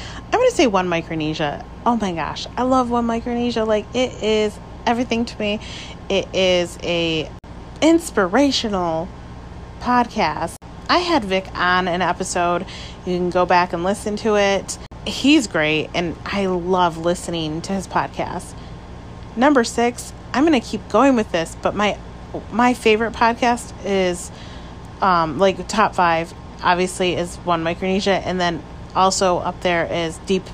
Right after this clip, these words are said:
Pacific. I'll put those kind of right next to each other and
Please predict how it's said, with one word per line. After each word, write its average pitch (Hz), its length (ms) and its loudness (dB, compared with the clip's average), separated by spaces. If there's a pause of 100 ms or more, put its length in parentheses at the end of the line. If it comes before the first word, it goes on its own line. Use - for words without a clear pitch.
Pacific. 175 520 -4 (460)
I'll 190 120 -4
put - 240 -2
those 254 300 6
kind 214 220 -2
of 170 160 -4
right 208 180 0
next 190 260 -4
to 202 60 -2
each 190 160 -2
other 180 360 2 (800)
and 170 500 -4